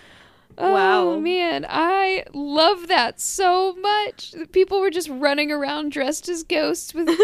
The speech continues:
Speaker 2: <laughs>
Speaker 1: glow-in-the-dark paint, terrorizing each other. That's just hilarious to me.
Speaker 2: Yes.
Speaker 1: Not the assault
Speaker 2: No.
Speaker 1: part where people were getting, like, raped and beaten and shit. That's not cool, but just chaos in Australia 'cause people were <laughs> bored.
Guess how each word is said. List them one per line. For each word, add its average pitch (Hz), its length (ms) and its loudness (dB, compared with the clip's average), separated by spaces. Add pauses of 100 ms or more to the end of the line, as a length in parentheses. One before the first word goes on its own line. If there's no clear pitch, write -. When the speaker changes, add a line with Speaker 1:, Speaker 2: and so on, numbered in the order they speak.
(100)
Speaker 2:
<laughs> 466 160 -4
Speaker 1:
glow-in-the-dark 269 800 0
paint, 254 380 -2 (760)
terrorizing 220 760 0
each 208 180 -6
other. 190 260 2
That's 214 220 -4
just 226 280 -10
hilarious 226 600 -4
to - 80 -12
me. - 160 -6
Speaker 2:
Yes. 202 180 0
Speaker 1:
Not 320 200 2
the 262 240 -2
assault 202 500 0 (240)
Speaker 2:
No. 185 460 -8 (100)
Speaker 1:
part 208 340 2
where 196 340 -2 (120)
people 208 300 -4
were 202 100 -2
getting, 190 260 -4
like, 185 200 -4
raped 175 360 -4
and 180 160 -6
beaten 165 340 -8
and 170 140 -8
shit. 165 240 -6
That's 185 220 -4
not - 160 -4
cool, 269 320 0
but 240 320 -2 (1200)
just - 320 -2
chaos 185 600 0
in 190 100 -6
Australia 190 640 -2
'cause 208 160 -4
people 202 340 -6
were 214 120 -4
<laughs> - 20 -8
bored. 240 580 6